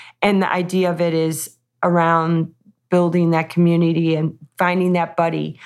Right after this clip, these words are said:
I'm passing this off. I trust you'll take it, you know, and then giving that and, and that exchange between the two people. Um, you know, you're there for one another. You've got a buddy and all about that support,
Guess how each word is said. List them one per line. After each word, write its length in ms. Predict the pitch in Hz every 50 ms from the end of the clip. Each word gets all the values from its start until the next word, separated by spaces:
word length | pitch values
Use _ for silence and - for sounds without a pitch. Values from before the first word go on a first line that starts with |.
| - - -
I'm 180 | - 160 175 180
passing 560 | - 156 185 180 165 170 170 - 196 185 180
this 220 | 180 180 175 180 175
off. 440 | 156 151 151 151 160 170 - -
I 120 | 160 160 160
trust 500 | - - - - 180 175 175 - - -
you'll 140 | 180 170 165
take 340 | - - 196 160 151 -
it, 300 | 165 160 160 165 - - _ _ _ - - - _ _
you 120 | - 180 175
know, 160 | 170 160 170
and 140 | 170 165 170
then 180 | 165 160 165
giving 380 | 160 165 180 180 170 180 175 175
that 280 | 170 160 160 160 160 160
and, 300 | 160 160 151 156 - - _ _ _ -
and 160 | 170 190 180
that 180 | 180 180 175
exchange 880 | 156 139 - - - - - 208 185 180 175 170 165 165 165 151 - -
between 340 | - 170 - - 180 170 165
the 80 | 165
two 200 | 160 160 - 165
people. 600 | 151 - 160 165 160 - 160 160 160 165 165 143 - - - - - - _ -
Um, 640 | 180 180 170 175 170 165 165 165 165 156 - - - _ -
you 120 | 185 175
know, 120 | 165 156 160
you're 280 | 165 156 165 175 175
there 340 | 147 143 185 190 180 160 175
for 180 | 170 - 185 175
one 200 | 165 165 160 165
another. 420 | 160 160 156 156 147 151 147 151
You've 260 | 151 165 165 160 -
got 220 | - 180 165 165 165
a 40 |
buddy 520 | 156 151 170 165 160 156 151 151 147 - -
and 220 | - 160 160 - -
all 280 | - 170 170 165 165 165
about 460 | 170 160 165 160 151 147 131 - - _ _ _ _ -
that 240 | 170 139 - -
support, 760 | - - - 170 - - - 165 165 143 143 151 - - -